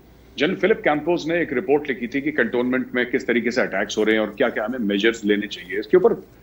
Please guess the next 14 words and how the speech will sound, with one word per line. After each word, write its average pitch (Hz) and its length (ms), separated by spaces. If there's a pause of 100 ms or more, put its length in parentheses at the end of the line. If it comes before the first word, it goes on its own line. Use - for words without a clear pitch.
(260)
proper 151 460
एक - 180
report 101 400
है, 113 240 (300)
जिसके 117 260
ऊपर 156 200
Government 127 320
of 117 100
India 127 220
काम 110 280
भी 110 80
कर 98 160
रही 90 180
है। 87 120